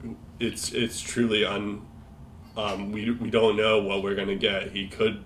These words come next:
end up being a pretty good player, it just, the stats haven't shown that r-, just yet, but maybe he's just, he's good on the eye test <laughs> or something like that.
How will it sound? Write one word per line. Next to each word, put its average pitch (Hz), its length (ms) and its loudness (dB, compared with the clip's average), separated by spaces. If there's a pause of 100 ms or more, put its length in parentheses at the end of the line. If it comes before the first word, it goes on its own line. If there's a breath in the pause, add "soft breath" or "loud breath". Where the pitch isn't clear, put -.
(100)
end 117 160 6
up 113 180 6
being 117 320 4
a 113 340 4 (380 loud breath)
pretty 127 200 2
good 117 200 4
player, 131 380 8
it 101 160 4
just, - 420 -2
the 117 80 -4
stats 104 360 -2
haven't 98 280 0
shown 98 280 -4
that 95 200 -8 (440)
r-, 87 180 -4 (140)
just 104 320 -2
yet, 92 260 0 (160)
but 98 160 -6
maybe 98 220 2
he's 95 120 -6
just, - 380 -6
he's 98 220 -10
good 101 240 4
on 98 280 -2
the 104 120 -2
eye 101 220 -2
test 92 480 -8
<laughs> - 20 6
or 127 80 4
something 101 320 -6
like 92 180 -6
that. 90 240 -8